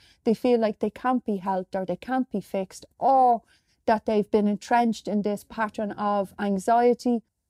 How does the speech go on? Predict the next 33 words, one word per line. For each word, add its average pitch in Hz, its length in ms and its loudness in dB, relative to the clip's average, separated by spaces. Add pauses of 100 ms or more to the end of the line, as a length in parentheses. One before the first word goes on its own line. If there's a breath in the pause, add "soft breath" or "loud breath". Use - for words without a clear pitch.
(160)
or 240 280 4
whatever, 247 920 2
whatever 240 520 2
it 220 100 -2
is 208 200 -2
that 202 180 -6
they've 196 160 -6
showed 196 340 -2
up 185 200 -8
with. 190 160 -6
They've 208 180 -4
been 220 160 2
entrenched 277 580 -2
in 208 180 -2
that 220 240 -2
for 196 180 -8
so 247 320 2
long, 202 340 0 (300 soft breath)
they 214 100 4
believe 208 380 0
it's 190 120 -10
part 208 340 -8
of 185 80 -6
who 202 140 -2
they 180 220 -4
are. 170 220 -8 (360)
So 202 520 0 (260)
will 269 280 4
this 220 260 2
work 247 380 4
is 202 240 -2
one 208 260 0
of 190 100 -2